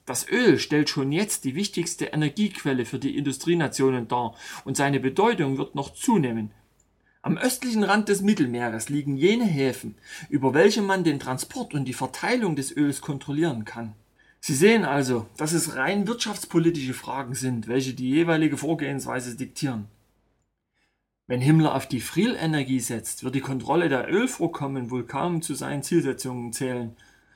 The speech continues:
zumindest nicht in der langfristigen Planung. Rahn war froh, dass ihm dieser Einwand einfiel. Müller warf ihm einen unergründlichen Blick zu. "Schön, er hatte vielleicht andere Gründe. Lassen wir ihn mal außen vor.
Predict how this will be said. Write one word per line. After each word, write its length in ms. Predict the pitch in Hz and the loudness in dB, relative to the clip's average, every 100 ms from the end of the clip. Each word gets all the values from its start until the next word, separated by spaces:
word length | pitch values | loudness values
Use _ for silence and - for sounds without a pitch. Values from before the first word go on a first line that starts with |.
| _ - | _ -8
zumindest 420 | 127 165 156 - | 0 4 4 4
nicht 220 | 160 - | -2 0
in 100 | 143 | -4
der 100 | 131 | -2
langfristigen 760 | 127 147 147 - 135 - 113 113 | -2 -2 -6 -8 -8 -6 -8 -6
Planung. 480 | 143 147 127 113 107 _ _ _ _ _ _ _ - | -6 -4 -4 -6 -10 _ _ _ _ _ _ _ -10
Rahn 260 | 120 143 | -6 -4
war 100 | 123 | -4
froh, 280 | - - 139 | -8 -6 -4
dass 240 | 120 120 135 | -4 -6 -8
ihm 140 | 120 | -6
dieser 260 | 143 147 - | -6 -4 -6
Einwand 400 | 131 131 131 - | -6 -6 -8 -10
einfiel. 480 | 123 110 113 101 - _ _ _ _ _ _ _ | -12 -10 -12 -14 -16 _ _ _ _ _ _ _
Müller 280 | 156 208 175 | 4 6 6
warf 200 | 175 175 | 2 0
ihm 180 | 156 139 | -2 -2
einen 220 | 131 127 | -4 -4
unergründlichen 800 | 165 160 135 - 135 135 120 117 | 0 2 2 -2 -4 -4 -8 -8
Blick 260 | 107 113 - | -10 -10 -10
zu. 240 | - 101 - _ _ _ _ _ | -12 -12 -16 _ _ _ _ _
"Schön, 380 | - 185 156 107 - - - - - | 2 6 6 4 -6 -20 -20 -20 -10
er 140 | - 131 | -2 2
hatte 200 | 190 180 | 4 4
vielleicht 320 | 165 156 - | 2 2 0
andere 300 | 160 165 151 | -2 2 0
Gründe. 460 | - 147 170 117 104 - _ - _ - | 0 2 2 0 -6 -14 _ -20 _ -2
Lassen 340 | 135 165 170 | 2 4 6
wir 80 | 165 | 4
ihn 180 | 170 160 | 4 2
mal 220 | 151 147 | 2 2
außen 340 | - 151 147 | 2 2 2
vor. 300 | 139 147 117 | -2 -4 -6